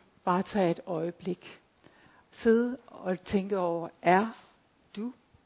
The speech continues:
og jeg et sted i vores liv, hvor vi har mødt Jesus, vi har mødt ham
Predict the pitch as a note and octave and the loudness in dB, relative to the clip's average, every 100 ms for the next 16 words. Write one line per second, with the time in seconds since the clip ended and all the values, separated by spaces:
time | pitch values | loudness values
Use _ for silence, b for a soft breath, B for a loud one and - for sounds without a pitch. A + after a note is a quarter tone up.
0 | _ D#3+ D3+ D3 E3+ A#3 C4 G#3 - F3 | _ -8 -2 0 0 -4 -12 -10 -4 -2
1 | F3 G#3 b b b F3+ D#3 E3+ A3+ - | -2 -6 b b b -4 0 -2 -2 -8
2 | F#3+ D#3+ _ _ B B B B B E3+ | -8 -10 _ _ B B B B B 0
3 | D#3 G3 G#3 F#3 F#3 E3+ D#3 E3 - _ | 0 0 -2 -2 -2 0 -2 -6 -18 _
4 | _ - F3+ G#3 G3 F#3+ - - - - | _ -10 -8 -6 -6 -8 -10 -16 -20 -20
5 | _ _ _ _ b b b - E3+ E3 | _ _ _ _ b b b -4 -2 -2
6 | D#3 E3 G#3 G3+ F3 D#3+ | -2 -2 -4 -4 -6 -6